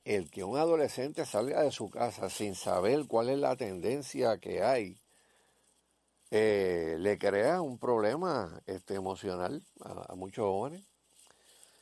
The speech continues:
porque piensa que si llega a la escuela y no sabe,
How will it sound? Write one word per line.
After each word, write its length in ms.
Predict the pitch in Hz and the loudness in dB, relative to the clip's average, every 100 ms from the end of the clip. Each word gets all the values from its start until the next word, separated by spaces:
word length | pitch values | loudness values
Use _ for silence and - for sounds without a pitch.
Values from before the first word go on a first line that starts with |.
| - | -16
porque 680 | - 87 101 95 87 87 82 | -12 0 2 4 4 2 2
piensa 380 | 117 135 147 151 | 2 2 2 0
que 80 | 117 | 0
si 120 | 101 | 2
llega 220 | 101 123 | 4 6
a 40 | 139 | 4
la 80 | |
escuela 440 | 139 - 135 147 127 | 2 2 4 4 0
y 60 | |
no 140 | 104 113 | 0 -2
sabe, 300 | - 127 | 2 0